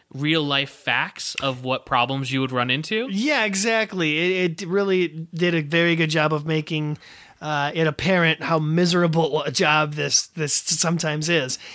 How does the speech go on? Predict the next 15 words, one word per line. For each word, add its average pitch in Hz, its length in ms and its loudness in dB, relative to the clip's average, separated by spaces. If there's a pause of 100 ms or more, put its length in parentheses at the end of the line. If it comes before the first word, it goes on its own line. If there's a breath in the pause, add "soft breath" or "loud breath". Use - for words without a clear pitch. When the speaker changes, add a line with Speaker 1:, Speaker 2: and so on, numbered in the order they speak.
(180 loud breath)
Speaker 2:
And, 208 320 2
you 226 100 2
know, 196 240 2
not 226 320 2
that 180 260 2 (420)
any 190 220 2
of 160 100 2
the 151 80 -2
battles 156 720 0
presented 160 560 -2
in 143 140 -6
this 139 160 -4
book 139 360 -4
don't 139 440 -4
also 139 560 2